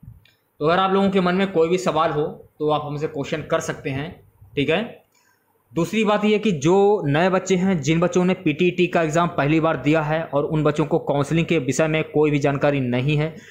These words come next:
तो इस channel के माध्यम से आप लोगों को counseling की संपूर्ण, बिल्कुल सटीक और सही जानकारी दी जाएगी, ठीक है।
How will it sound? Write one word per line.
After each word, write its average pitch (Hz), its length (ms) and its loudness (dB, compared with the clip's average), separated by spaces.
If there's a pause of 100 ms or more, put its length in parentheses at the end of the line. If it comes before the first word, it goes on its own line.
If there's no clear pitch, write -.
(480)
तो 202 320 4
इस 226 280 -2
channel 190 220 2
के 190 120 2
माध्यम 170 380 2
से 196 140 0
आप 185 160 2
लोगों 185 220 2
को 190 140 2 (160)
counseling 170 480 2
की 196 120 0
संपूर्ण, 170 720 0
बिल्कुल 170 340 0
सटीक 180 440 0
और 165 120 2
सही 170 320 0
जानकारी 143 540 0 (180)
दी 131 240 -2
जाएगी, 107 480 -4 (540)
ठीक 156 120 0
है। 208 100 2